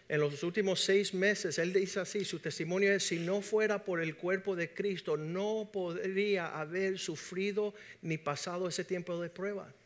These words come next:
Los hermanos venían y venían y venían. Y, y qué hermoso es la, la moneda del reino de Dios de amarnos unos a otros.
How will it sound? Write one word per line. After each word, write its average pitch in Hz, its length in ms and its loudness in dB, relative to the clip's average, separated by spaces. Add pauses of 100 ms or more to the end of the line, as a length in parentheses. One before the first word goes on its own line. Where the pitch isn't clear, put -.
(440)
Los 151 180 2
hermanos 175 440 2
venían 180 580 0
y 160 120 -8
venían 180 560 -4
y 160 80 -6
venían. 165 520 -6 (1300)
Y, 151 260 0
y 156 60 -2
qué 214 360 8
hermoso 202 680 2
es 190 300 4 (100)
la, 151 500 0 (580)
la 151 220 2
moneda 165 600 2
del 156 260 0
reino 185 360 2
de 165 140 0
Dios 175 340 -4
de 151 80 2
amarnos 165 500 -2
unos 170 380 -6
a 143 80 -12
otros. - 260 -12